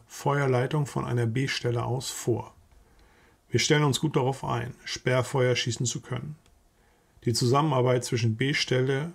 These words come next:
und K-D-O-Gerät klappt gut. Sechster Elfter. Unsere B-Stelle vorne bei der Infanterie ist nun ständig besetzt. Wir schießen uns auf unsere Sperrfeuerräume ein.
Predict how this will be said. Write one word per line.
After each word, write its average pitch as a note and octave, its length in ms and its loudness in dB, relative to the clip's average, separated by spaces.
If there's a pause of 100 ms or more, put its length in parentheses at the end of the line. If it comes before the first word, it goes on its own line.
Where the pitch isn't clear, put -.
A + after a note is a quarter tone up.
und A#2 180 -4
K-D-O-Gerät B2+ 920 0 (300)
klappt - 260 -6
gut. - 240 -14 (1900)
Sechster B2+ 380 2
Elfter. A#2 500 -10 (420)
Unsere A#2+ 220 2
B-Stelle C#3 420 2
vorne C#3+ 320 0
bei B2 140 2
der - 120 0
Infanterie C#3+ 560 -2
ist B2 180 -6
nun A#2 100 2
ständig A#2 380 -2
besetzt. - 520 -8 (760)
Wir G#2+ 160 2
schießen C#3+ 340 0
uns C#3 300 -2
auf A#2+ 100 0
unsere A2 320 2
Sperrfeuerräume B2 960 0
ein. A2+ 280 -6